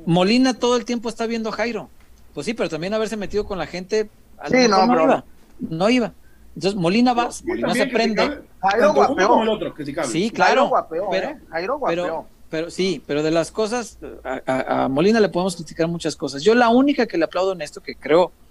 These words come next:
Speaker 1: todo está mal en el pleito, todo está mal de los dos lados, a mi entender.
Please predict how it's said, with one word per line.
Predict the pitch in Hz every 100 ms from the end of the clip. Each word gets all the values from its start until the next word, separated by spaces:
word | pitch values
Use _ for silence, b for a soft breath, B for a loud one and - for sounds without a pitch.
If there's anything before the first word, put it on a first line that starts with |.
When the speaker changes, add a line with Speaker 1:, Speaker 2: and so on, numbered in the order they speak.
| - - - -
Speaker 1:
todo | 190 226
está | 220 214
mal | 180 143 143
en | 127
el | 123
pleito, | - 147 147 143
todo | 190
está | 185
mal | 160 147
de | 135
los | 123
dos | 131
lados, | 127 117 123 -
a |
mi | 120
entender. | - 123 120